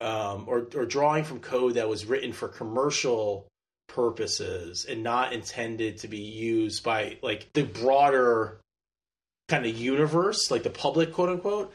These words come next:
I think that makes it a little bit more problematic. So I, I would grant you that that is a little bit of a,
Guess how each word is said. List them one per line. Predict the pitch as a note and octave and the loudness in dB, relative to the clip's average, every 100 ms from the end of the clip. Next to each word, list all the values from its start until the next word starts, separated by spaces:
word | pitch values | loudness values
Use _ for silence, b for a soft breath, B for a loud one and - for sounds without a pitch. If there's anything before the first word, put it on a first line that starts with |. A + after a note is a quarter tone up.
| _ | _
I | C#3 D3+ | -2 2
think | F3 | 4
that | D#3+ C3+ | 2 2
makes | B2+ | 0
it | B2 | 0
a | |
little | A2+ A2+ | 2 2
bit | A2 | 0
more | G2+ | -2
problematic. | G2 G#2 F#2 F2+ D2 | -2 -2 -2 -6 -8
So | - G3 | 2 4
I, | D#4 G#4 | 6 4
I | A3 | 4
would | C#4 A3 | 2 2
grant | F#3 F3+ - | 2 2 2
you | C3+ A2+ G2 - _ _ - | 2 2 0 -8 _ _ 0
that | C3 | 2
that | C3 B2 | 4 2
is | A#2+ A2+ | 2 -2
a | |
little | G#2 A2 G#2+ | -2 0 0
bit | G#2 F#2+ F#2+ - | 0 -4 -6 -8
of | |
a, | G2+ | -10